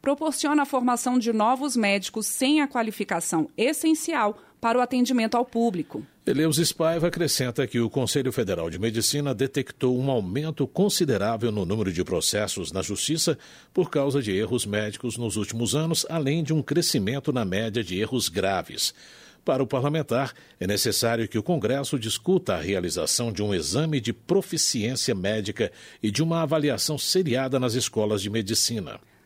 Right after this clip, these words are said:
Speaker 1: Daniel Coelho, do Cidadania de Pernambuco, pede que o plenário da Câmara analise projeto que prevê o cultivo e a comercialização de produtos à base de cannabis para uso medicinal. Ele afirma que a medida vai beneficiar pacientes com Alzheimer,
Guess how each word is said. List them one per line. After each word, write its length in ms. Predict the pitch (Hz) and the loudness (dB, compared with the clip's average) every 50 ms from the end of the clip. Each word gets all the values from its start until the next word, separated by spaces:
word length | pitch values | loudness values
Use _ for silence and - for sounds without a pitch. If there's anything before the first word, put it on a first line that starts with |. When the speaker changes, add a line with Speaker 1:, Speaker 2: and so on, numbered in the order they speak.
| _ _ _ _ - | _ _ _ _ -4
Speaker 1:
Daniel 360 | - 254 302 311 302 277 254 | 0 2 4 4 4 4 2
Coelho, 440 | 254 - 277 262 247 240 240 233 240 | -2 0 0 2 4 4 2 2 0
do 100 | 214 226 | -2 -2
Cidadania 520 | 220 - 208 214 220 208 208 202 202 196 196 | -4 -4 0 0 2 2 2 0 0 0 -2
de 140 | 185 - | -4 -4
Pernambuco, 640 | - 196 190 196 185 170 156 170 185 233 226 - 170 | -2 0 0 2 2 0 2 2 0 0 0 -2 -4
pede 380 | - - 196 220 247 226 220 | 0 0 0 0 0 -2 -4
que 100 | 196 - | -6 -6
o 40 | 180 | -4
plenário 400 | - 214 196 185 170 156 156 156 | -2 0 0 0 0 0 -2 -2
da 160 | 151 185 208 | 0 -2 -2
Câmara 500 | 220 - - 208 226 247 226 185 156 120 - - - - - | -2 -2 -2 0 2 2 2 0 -2 -4 -10 -14 -20 -10 -2
analise 480 | - 233 277 294 302 294 330 277 294 | 2 2 4 4 4 2 2 2 0
projeto 540 | - - 294 277 262 233 247 233 233 233 247 | 0 0 0 0 2 2 2 0 0 0 -2
que 120 | 233 247 226 | -4 -4 -2
prevê 300 | - 240 233 202 226 226 | 0 0 2 4 4 2
o 80 | 220 | 2
cultivo 640 | 226 - 269 262 254 - - - 240 247 214 190 185 | 2 -2 -4 -4 -4 -4 -2 2 2 2 2 2 2
e 60 | 185 | 0
a 80 | 185 185 | 0 0
comercialização 1040 | - - 269 311 320 302 277 247 - 254 226 233 220 208 202 185 - - 208 208 220 | 0 0 2 4 6 6 4 4 2 0 0 0 0 0 0 0 0 -2 0 0 0
de 100 | 196 208 | 0 -2
produtos 600 | - - 190 175 160 196 226 240 - 240 220 214 | -2 -2 -2 -2 0 0 0 0 0 0 0 0
à 80 | 202 175 | 0 0
base 340 | 160 180 185 202 196 190 | 0 0 0 0 0 -4
de 160 | 165 151 160 156 | -6 -6 -6 -4
cannabis 580 | - 240 285 277 233 202 202 202 202 214 - | -2 0 2 2 2 2 0 0 -2 -4 -2
para 260 | - 240 220 220 208 | 0 0 2 2 2
uso 220 | 196 208 208 - 214 | 2 0 0 0 0
medicinal. 600 | 208 208 196 - - - 254 254 214 185 170 165 - - - - - - - | 0 -2 -2 -2 0 0 2 2 4 2 2 0 -4 -10 -20 -20 -18 -8 -2
Ele 120 | 220 254 | 0 0
afirma 300 | 262 254 302 302 294 302 | 2 2 4 4 4 4
que 80 | 294 311 | 4 2
a 40 | 277 | 2
medida 400 | 269 277 220 240 277 247 269 254 | 2 2 2 0 0 0 0 0
vai 160 | 240 240 220 | 0 0 0
beneficiar 720 | 202 226 247 277 262 - 254 226 - - 208 196 208 196 | 2 2 2 2 0 -2 -4 -4 0 0 0 0 0 -2
pacientes 600 | - 208 185 - - - 185 175 175 175 180 165 - | -2 -4 -2 -2 0 2 2 2 2 2 0 -4 -2
com 120 | - 190 | 0 0
Alzheimer, 600 | 175 165 160 151 - 165 180 208 233 247 262 262 | 0 0 0 0 0 0 2 2 2 2 0 -2